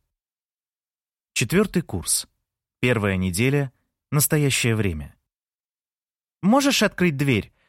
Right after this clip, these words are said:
крикнула мама из гостиной. Я знал, кто пришел до того, как открыл дверь. "Шевроле" Бакстера был припаркован у края тротуара.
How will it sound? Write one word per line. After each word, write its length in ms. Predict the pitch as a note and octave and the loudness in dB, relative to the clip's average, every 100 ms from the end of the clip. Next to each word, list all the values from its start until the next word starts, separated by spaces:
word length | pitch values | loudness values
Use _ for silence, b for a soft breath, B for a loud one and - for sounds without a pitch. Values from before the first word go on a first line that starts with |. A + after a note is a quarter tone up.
| _ | _
крикнула 420 | - C#3+ B2 A#2 | -2 0 2 2
мама 320 | A2+ F#3+ F3+ G#2+ | 4 4 4 2
из 100 | G#2 | 0
гостиной. 600 | C3 - - F2 D2+ - _ _ _ _ - | -2 -2 -4 -6 -8 -14 _ _ _ _ -6
Я 140 | B2+ F#3+ | -2 2
знал, 220 | A3+ G3+ | 2 2
кто 180 | - C3 | 0 0
пришел 420 | C#3 - A3 D#3+ | 0 0 0 2
до 100 | B2 | 0
того, 260 | C3+ E3 | 2 0
как 200 | D3 A2+ | 0 -2
открыл 340 | A#2+ - A#2+ G#2 | -4 -2 -2 -2
дверь. 340 | G2+ D#2 C#2+ _ _ _ _ _ | -2 -6 -8 _ _ _ _ _
"Шевроле" 480 | - C#3 C3 D#3+ G3+ | -4 0 2 2 2
Бакстера 680 | C#3+ D#3+ - - C#3+ C3 A2+ b b | 2 0 0 -2 2 0 -2 b b
был 200 | E3 G#3 | 0 2
припаркован 680 | D#3+ C#3 A#2+ - D#3 C3+ A#2+ | 0 0 -2 0 0 2 0
у 80 | A2 | 0
края 260 | A2+ A2 | 0 0
тротуара. 640 | G2 G2 G#2 F#2+ D#2+ D2 | -2 -6 -2 -2 -4 -8